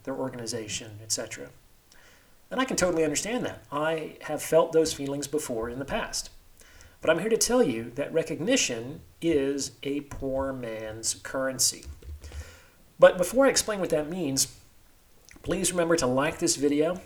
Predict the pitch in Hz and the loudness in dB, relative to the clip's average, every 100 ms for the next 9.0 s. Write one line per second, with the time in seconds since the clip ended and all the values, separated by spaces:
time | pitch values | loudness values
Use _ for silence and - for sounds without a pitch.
0 | - 127 123 - 131 123 117 107 139 131 | -8 -6 -4 -2 -2 -2 -6 -6 -4 -6
1 | - - - 143 - 156 - 143 - 175 | -8 -12 -4 -2 4 4 4 0 2 2
2 | 170 180 - - 170 165 - 151 135 139 | 2 -6 -8 -6 -2 -2 0 -2 -2 0
3 | 175 185 190 190 - - - - - 180 | 0 0 -6 -8 -14 -20 -20 -20 -12 -6
4 | 214 254 170 147 139 220 202 165 151 135 | 0 0 0 -2 0 0 0 -2 -4 -2
5 | 147 131 135 131 147 147 220 - - _ | -2 0 -2 -4 -8 -6 -8 -10 -18 _
6 | _ _ - - 165 156 165 165 220 - | _ _ -10 0 0 0 -4 -4 -8 -14
7 | - - - - _ - - - - - | -18 -20 -20 -20 _ -20 -20 -20 -20 -20
8 | - - 147 - - 226 160 151 - | -20 -2 2 2 6 4 6 2 2